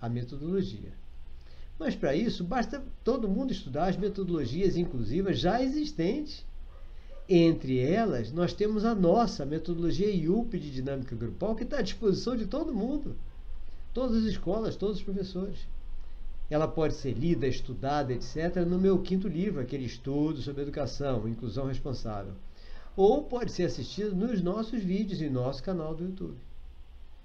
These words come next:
Quanto à legislação inclusiva e que suporta tudo isso, tudo que eu falei, tá, faz parte da nossa obrigação moral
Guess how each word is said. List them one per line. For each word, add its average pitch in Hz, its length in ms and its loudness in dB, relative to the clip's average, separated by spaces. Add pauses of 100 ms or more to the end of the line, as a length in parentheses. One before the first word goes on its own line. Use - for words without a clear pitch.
(760)
Quanto 233 260 4
à 214 40 4
legislação 127 840 0 (120)
inclusiva 107 720 -2 (180)
e 117 60 -6
que 117 160 -6
suporta 120 540 -6
tudo 104 260 -10
isso, 151 340 -4 (1300)
tudo 262 280 -2
que - 80 4
eu 185 80 8
falei, 123 600 2 (720)
tá, 113 240 -4 (640)
faz 151 260 -2
parte 143 640 -4 (600)
da 101 160 -2
nossa 151 720 2
obrigação 165 1080 4
moral 139 1080 4